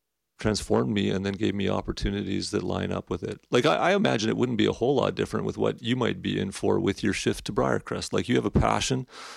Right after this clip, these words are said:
to see, to save the church. I, I'll put it that way.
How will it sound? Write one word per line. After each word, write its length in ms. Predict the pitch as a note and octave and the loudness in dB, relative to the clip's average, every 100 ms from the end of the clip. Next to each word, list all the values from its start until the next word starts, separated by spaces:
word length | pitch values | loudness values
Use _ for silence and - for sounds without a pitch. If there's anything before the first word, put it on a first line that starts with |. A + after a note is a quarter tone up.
| - | -10
to 100 | - | -4
see, 340 | - - A2 A2 | -2 2 2 2
to 120 | B2 | 2
save 300 | - E3 D3 | 4 4 4
the 80 | D3 | 0
church. 480 | - - - - - | 2 2 2 -8 -4
I, 80 | - | -2
I'll 200 | G2 - | 2 2
put 180 | - B2 | 4 2
it 100 | - | 4
that 220 | A#2+ - | 2 2
way. 160 | - | 0